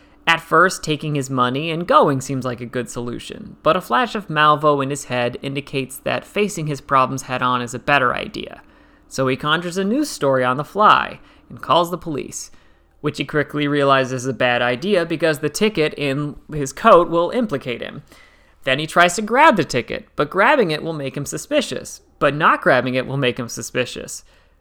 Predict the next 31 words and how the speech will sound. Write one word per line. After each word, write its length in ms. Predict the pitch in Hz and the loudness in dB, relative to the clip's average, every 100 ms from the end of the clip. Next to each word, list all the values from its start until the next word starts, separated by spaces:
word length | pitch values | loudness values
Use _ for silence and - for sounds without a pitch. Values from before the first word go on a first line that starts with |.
| _ | _
It's 160 | - - | -14 -8
suspicious 480 | - 160 156 147 - | -4 -2 -2 -2 -4
enough 300 | 151 254 - | 0 0 2
that 120 | 147 | 0
he's 120 | 139 | 0
brought 280 | - 143 135 | 4 6 6
in 140 | 135 | 2
for 100 | 127 | -4
questioning, 560 | 127 180 202 - 143 170 | -2 2 2 0 -4 -4
so 160 | - 147 | -2 -2
he 80 | |
tries 240 | 147 160 160 | 2 2 4
to 100 | 165 | 4
walk 240 | 156 165 | 4 4
his 120 | 170 175 | 2 -2
way 140 | 190 | 2
out 160 | 254 196 | 4 2
of 100 | 113 | 0
it. 220 | - - _ - | -6 -10 _ -4
But 160 | 127 | -2
he 60 | 120 | -2
can't 400 | - 135 143 202 | -2 2 2 0
because 260 | 165 151 143 | -2 0 4
everyone, 440 | 156 160 151 143 | 4 4 2 0
including 520 | 160 151 185 208 196 | -2 -2 2 2 2
Bill 220 | 185 196 | 2 6
Oswald, 540 | 226 330 185 151 156 170 | 6 6 4 4 4 4
is 100 | 175 | -2
against 400 | 175 294 262 156 | -2 -2 0 0
him 100 | 131 | 0
now. 380 | 127 - - | -2 -4 -10